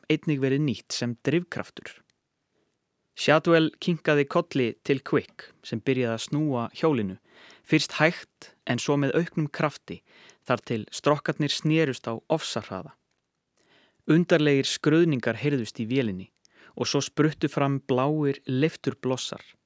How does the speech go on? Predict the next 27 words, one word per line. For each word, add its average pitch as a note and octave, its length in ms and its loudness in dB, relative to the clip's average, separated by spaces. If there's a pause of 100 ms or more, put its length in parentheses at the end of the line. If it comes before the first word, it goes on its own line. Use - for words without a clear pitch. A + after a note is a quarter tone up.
(180)
sprungu D3+ 580 2
út B2+ 140 -6
í - 20 -2
loftið C3 560 -4
í A2 80 -2
litla B2 380 -4
rýminu B2 400 -6 (400)
og A#2 100 -2
í A2+ 80 -2
herberginu D3+ 640 0
fannst - 400 -4
svo - 160 -2
ekki C3+ 320 -4
varð B2 240 -4
um G#2 160 -6
villst - 460 -2 (260)
lykt - 540 -2 (260)
af C3+ 140 -2
brennisteini. B2+ 640 -2 (1000)
Kona E3 480 4
í C3 80 2
áhorfendahópnum D3+ 960 0 (100)
rak C#3 240 0
upp - 160 -10
öskur. - 440 -4 (500)
Maður C3+ 500 0
öskraði: B2 480 -2